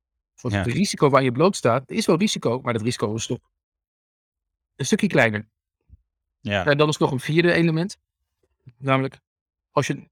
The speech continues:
Speaker 1: probeert dit, dit soort van rationeel te benaderen, waar zit dan het vertrouwen in? Wat, wat bedoel ik dan als ik zeg, "Ik heb vertrouwen"? Dan is het allereerst het idee dat de ander competent is,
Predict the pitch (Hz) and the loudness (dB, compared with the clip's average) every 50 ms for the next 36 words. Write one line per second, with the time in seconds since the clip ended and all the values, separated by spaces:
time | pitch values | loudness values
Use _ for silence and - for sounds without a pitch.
0 | _ _ _ _ - 143 131 135 139 131 143 120 127 139 127 - - - - 135 | _ _ _ _ -4 0 0 0 0 0 -2 -2 -4 -4 -4 -6 -6 -4 -4 -4
1 | - - 135 131 120 131 127 - - 123 120 135 151 147 - 123 113 113 113 113 | -2 -2 -2 -2 0 -2 -2 -2 -4 -4 -4 -2 -2 -2 -4 -4 -4 -2 0 0
2 | 120 135 135 147 135 123 110 113 120 - _ _ _ _ _ _ _ 120 120 127 | 0 0 0 -2 -2 -4 -4 -8 -14 -20 _ _ _ _ _ _ _ -2 0 0
3 | 143 - 151 127 127 123 120 - - - - 131 127 120 113 113 - 113 117 151 | 0 0 -2 -2 -2 -4 -4 -6 -12 -10 -4 0 0 2 0 0 0 -2 -2 -2
4 | - - _ _ _ _ _ _ _ _ _ _ _ _ _ 120 135 127 135 131 | -4 -8 _ _ _ _ _ _ _ _ _ _ _ _ _ -2 -2 -2 -2 -4
5 | - 123 110 117 127 139 131 139 147 147 156 160 - - - 151 131 - - - | -4 -4 -2 -2 -2 -2 -2 -2 -2 -2 -2 -6 -8 -4 -4 -4 -4 -4 -6 -10
6 | 135 - - - 135 139 139 143 156 190 - _ _ _ _ _ _ _ _ _ | -10 -10 -12 -4 0 0 0 0 -2 -4 -10 _ _ _ _ _ _ _ _ _
7 | _ _ _ _ _ _ _ _ _ _ _ 123 123 117 123 - - 120 123 123 | _ _ _ _ _ _ _ _ _ _ _ -2 -2 -2 -2 -2 -2 -2 0 0
8 | 135 139 - - - - 131 120 113 120 107 110 - 131 120 120 113 110 110 - | 0 -2 -2 -4 -2 0 0 2 2 0 -2 -2 -2 -2 0 2 2 0 0 -4
9 | _ _ _ - 143 120 - 127 - - 131 120 131 127 82 - 208 - - | _ _ _ -2 -2 -2 -2 -6 -2 0 2 2 2 0 -2 -4 -4 -6 -12